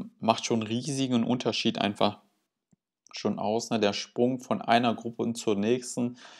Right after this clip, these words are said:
ist wirklich immens. Und wenn du guckst,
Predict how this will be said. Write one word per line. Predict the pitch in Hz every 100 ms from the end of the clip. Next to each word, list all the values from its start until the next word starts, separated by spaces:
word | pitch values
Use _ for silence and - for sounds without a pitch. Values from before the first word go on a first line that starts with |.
| - _
ist | 92 104
wirklich | 110 107 104 -
immens. | 104 101 104 98 -
Und | 101
wenn | 98 101
du | 98
guckst, | - 127 123 - -